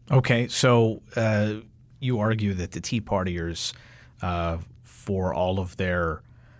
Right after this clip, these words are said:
uh, per-, legitimate complaints, uh, aren't offering much more than that.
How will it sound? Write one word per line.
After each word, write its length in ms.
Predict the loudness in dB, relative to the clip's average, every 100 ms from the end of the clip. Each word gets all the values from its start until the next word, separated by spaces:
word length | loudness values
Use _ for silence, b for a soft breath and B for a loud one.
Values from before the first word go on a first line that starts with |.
| b -12 -6
uh, 240 | -4 -6 -10 -20 -6
per-, 220 | -2 -2
legitimate 600 | 0 0 2 2 2 0
complaints, 840 | -2 -4 2 2 2 -4 -6 -8 -16 -20 -20 b b _ -8 -2
uh, 160 | -2 -4 -4
aren't 260 | 2 4
offering 400 | 4 2 0 -2
much 240 | -2 -4 -4
more 180 | -4 -6
than 180 | -8
that. 200 | -14 -16